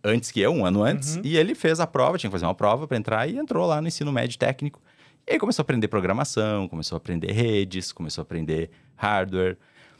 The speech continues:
Speaker 1: E ele me contava as coisas e eu ficava maravilhado, né? "Nossa, cara, é isso que eu vou fazer também, né? Vou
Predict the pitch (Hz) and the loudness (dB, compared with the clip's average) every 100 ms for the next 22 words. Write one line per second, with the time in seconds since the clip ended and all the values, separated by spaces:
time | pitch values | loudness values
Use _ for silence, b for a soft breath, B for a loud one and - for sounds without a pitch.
0 | b _ 95 98 98 107 110 110 110 117 | b _ -2 2 4 2 2 2 2 0
1 | - 104 117 147 147 - 131 180 196 127 | 2 2 2 0 -2 -2 0 0 0 0
2 | 123 98 104 113 92 95 123 117 - 87 | 0 0 2 0 -2 -6 -6 -6 -6 -2
3 | 92 98 107 139 143 143 139 180 151 101 | 0 0 0 0 0 -2 -4 -4 -2 -2
4 | 90 82 90 127 131 | -2 -6 -8 -6 -8